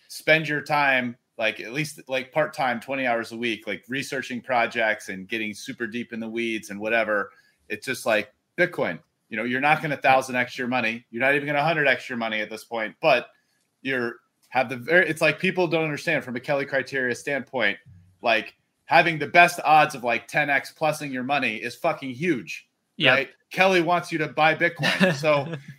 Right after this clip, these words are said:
Speaker 1: it's, it, it, it's kinda like, it doesn't want you to, like,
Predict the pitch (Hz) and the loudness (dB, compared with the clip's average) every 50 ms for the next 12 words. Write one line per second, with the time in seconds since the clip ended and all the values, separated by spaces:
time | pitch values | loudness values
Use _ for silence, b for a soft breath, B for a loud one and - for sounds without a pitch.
0 | _ - - - 156 156 - - - - - 156 160 165 156 151 147 147 - - | _ -14 -8 -6 -6 -6 -6 -8 -12 -8 -4 -2 0 0 0 0 -2 -4 -6 -10
1 | _ - 156 165 117 131 165 151 - - 180 165 160 160 151 147 143 135 151 143 | _ -6 -4 -2 -2 -2 -4 -6 -2 0 2 4 4 4 4 2 2 0 -2 0
2 | 151 190 190 147 175 190 175 175 175 165 156 151 151 151 143 143 139 135 135 131 | 2 4 4 4 2 2 2 2 2 2 -2 -4 0 2 2 2 2 4 2 2
3 | 127 120 - - | 2 0 -2 -10